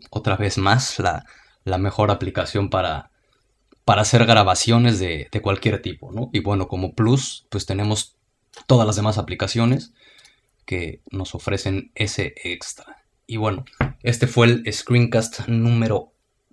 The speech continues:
catorce de maclatino punto com. Mm, recuerden que me pueden mandar sugerencias de qué quieren ver aquí, qué quieren ver en el screencast, alguna aplicación que quieran que muestre,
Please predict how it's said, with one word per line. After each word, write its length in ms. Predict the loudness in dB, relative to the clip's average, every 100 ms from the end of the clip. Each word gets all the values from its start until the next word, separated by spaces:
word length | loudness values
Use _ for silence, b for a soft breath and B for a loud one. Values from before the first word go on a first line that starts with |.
| _
catorce 680 | -8 -2 2 2 2 -6 -6 _ _ _ _ _ _ _ _ _ _ _
de 180 | -4 4
maclatino 680 | 4 6 4 2 2 2 2
punto 360 | -2 -2 -6
com. 220 | -6 -10 -10 -18 _ -20 _ _ _ _ _ _
Mm, 280 | -2 0 -2
recuerden 640 | -4 6 8 8 6 2
que 300 | 2 2 0 -6
me 140 | -8
pueden 300 | 0 2 2
mandar 640 | 0 0 4 4 4 -2 _
sugerencias 1160 | -4 0 0 0 -2 0 2 2 2 0 0 -2
de 380 | -2 -2 -2 -8 b b b b _ 2
qué 480 | 6 6 6 0 -2
quieren 260 | 0 2
ver 140 | 2 0
aquí, 400 | 0 -4 -4 _
qué 240 | -2 -2 0
quieren 260 | -2 -2
ver 140 | -2 -2
en 80 |
el 140 | -4 -8
screencast, 600 | -4 0 2 2 -2 -2
alguna 300 | -4 -2 -2
aplicación 500 | -2 -4 -4 0 0
que 140 | 0
quieran 280 | -2 -2 -2
que 100 | -2
muestre, 480 | 4 6 6 2